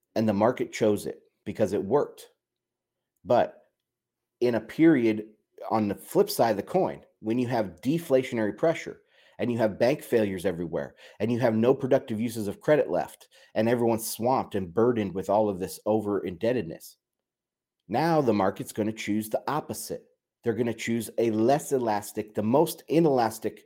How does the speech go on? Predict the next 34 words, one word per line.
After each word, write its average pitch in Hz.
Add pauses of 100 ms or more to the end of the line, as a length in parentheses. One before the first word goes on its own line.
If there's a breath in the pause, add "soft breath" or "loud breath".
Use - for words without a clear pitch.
supply 110
that 101
they 98
can 90
find. - (520)
And 90
that's 107
gonna 92
be 95
Bitcoin. 101 (1300)
So -
that's 127
the 117
flip 156
side 98
of 82
the 78
coin. - (280)
And 120
I 120
don't 156
know 143
how 135
I 117
got 120
onto 123
this, 123
but 98
I 92
like 107
go-, 104
walking 110
through 113
this, 101